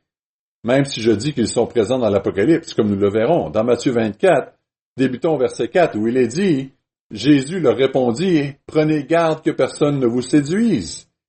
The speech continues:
Il est essentiel que nous revenions sur ce point. Pourquoi nous dit-il ces choses ? Pour que nous ne soyons pas séduits. Il veut que nous comprenions afin que nous ne soyons pas séduits.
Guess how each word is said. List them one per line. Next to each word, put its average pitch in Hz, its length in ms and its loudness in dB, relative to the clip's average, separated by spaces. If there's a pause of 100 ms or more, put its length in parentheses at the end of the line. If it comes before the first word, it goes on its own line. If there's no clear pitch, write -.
(140)
Il 143 120 0
est 147 160 0
essentiel 165 640 0
que 165 80 -2
nous 131 180 -2
revenions 139 480 0
sur 147 180 -6
ce - 120 0
point. 214 360 -2 (300)
Pourquoi 170 340 2
nous 156 120 0
dit-il 127 400 -2
ces 165 180 0
choses ? 214 560 -2 (360)
Pour 143 200 0
que 139 100 2
nous 127 180 0
ne 120 140 2
soyons 131 420 0
pas 180 220 2
séduits. 170 560 -2 (320)
Il 127 220 -2
veut 180 140 4
que 190 100 -2
nous 131 140 -4
comprenions 143 880 0
afin 113 440 0
que 143 120 -4
nous 127 140 0
ne 127 60 0
soyons 131 600 0 (100)
pas 135 500 -2 (320)
séduits. 165 540 0